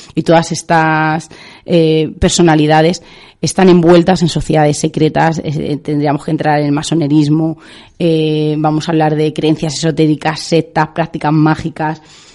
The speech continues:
incluso misas, ¿no? blancas y negras para, para pedir, ¿no? para, para esos, vamos a decirlo de una manera, ¿no? decir, pues, eh, como tributo, ¿no? a, a, a esos hechos que ellos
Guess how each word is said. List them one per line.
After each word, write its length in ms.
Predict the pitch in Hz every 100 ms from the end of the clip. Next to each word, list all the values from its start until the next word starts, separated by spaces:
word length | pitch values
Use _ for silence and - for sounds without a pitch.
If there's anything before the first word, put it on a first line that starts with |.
| -
incluso 420 | 180 165 160 - 170
misas, 640 | 165 170 190 185 175 156
¿no? 160 | 160 156
blancas 540 | 156 165 165 160 - -
y 120 | 170
negras 380 | 165 165 156 151
para, 420 | - 147 151 135 147
para 240 | 165 143
pedir, 380 | - 147 165 160
¿no? 240 | 151 170
para, 640 | 165 - 147 147 143 139 -
para 140 | 156
esos, 420 | 151 175 160 156 156 - - _
vamos 240 | - 160 180
a 60 |
decirlo 420 | 156 - 151 156
de 80 | 151
una 160 | 156 151
manera, 340 | 151 151 156
¿no? 160 | 151 156
decir, 500 | 151 - 151 151 139 - - - - -
pues, 240 | - 160 -
eh, 360 | - 131 - -
como 220 | 156 156
tributo, 500 | 147 147 180 185 156
¿no? 160 | 151
a, 220 | 156 143 147
a, 440 | - 147 147 -
a 140 | - 156
esos 260 | 165 165
hechos 260 | 165 160 165
que 120 | 165
ellos 220 | 156 160